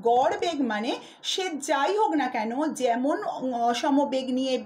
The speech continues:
তার রাস্তার ভেতরে যেমন বেগ নিয়ে যতটা রাস্তা যা খুশি সে করুক, তার শুরুর point এবং শেষ point, সে যেখান থেকে start করেছে আর যেখানে গিয়ে থামলো, তাদের মধ্যেকার যে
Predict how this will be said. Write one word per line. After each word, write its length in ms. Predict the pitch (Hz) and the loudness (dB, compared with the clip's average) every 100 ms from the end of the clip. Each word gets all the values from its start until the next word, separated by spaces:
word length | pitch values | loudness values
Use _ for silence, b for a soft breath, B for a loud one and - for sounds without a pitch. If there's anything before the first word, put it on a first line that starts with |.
| - | -4
তার 180 | 233 226 | -2 0
রাস্তার 420 | 220 226 262 247 | 0 -2 -2 0
ভেতরে 380 | 240 240 247 240 | 2 0 2 2
যেমন 440 | 226 214 233 302 | 2 0 2 0
বেগ 200 | 269 262 | 2 0
নিয়ে 320 | 247 240 247 240 | 0 -4 -4 -4
যতটা 380 | 208 254 302 | -4 -2 -2
রাস্তা 380 | 302 262 - 240 | 0 0 0 0
যা 360 | 220 240 285 381 | 0 0 0 0
খুশি 240 | 349 - | -2 -2
সে 140 | 311 262 | -2 0
করুক, 460 | 262 220 262 508 B B B | 2 0 4 2 B B B
তার 120 | 277 | -2
শুরুর 640 | 269 - 339 359 392 466 453 | -2 -2 0 2 4 4 2
point 380 | 403 427 453 440 | 2 0 2 0
এবং 240 | 339 320 320 | 2 2 0
শেষ 440 | 302 269 247 - | 0 2 0 -2
point, 280 | 185 170 156 B B | -8 -6 -8 B B
সে 140 | - 349 | -4 0
যেখান 400 | 269 269 339 349 | 2 2 0 -2
থেকে 220 | 381 392 | -6 -6
start 440 | - - 269 269 | -4 0 0 -2
করেছে 440 | - 392 440 440 466 | -2 0 0 2 4
আর 100 | 370 | 4
যেখানে 380 | 262 269 262 | 0 -2 -2
গিয়ে 160 | 262 277 | -2 -4
থামলো, 480 | - 233 240 196 165 B B B - | -2 2 2 2 -4 B B B -2
তাদের 440 | 349 311 466 453 | 0 4 4 4
মধ্যেকার 500 | 381 370 349 339 330 330 B B | 2 0 -2 0 0 0 B B
যে 400 | 220 269 262 262 | -2 4 6 4